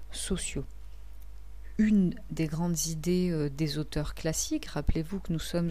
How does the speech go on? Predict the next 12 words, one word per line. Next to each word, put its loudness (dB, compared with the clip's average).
au -2
dix-septième -6
siècle, 0
c'est 0
de 2
rappeler 4
au 0
lecteur 0
que 6
la 6
nature 2
humaine 4